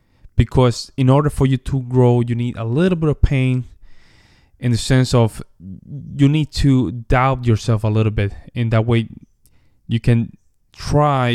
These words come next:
yourself to basically surpass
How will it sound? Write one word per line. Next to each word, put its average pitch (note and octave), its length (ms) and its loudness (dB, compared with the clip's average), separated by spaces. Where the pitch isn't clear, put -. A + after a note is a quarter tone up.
yourself A#2+ 680 -2
to A#2 320 -2
basically C#3 540 0
surpass - 800 0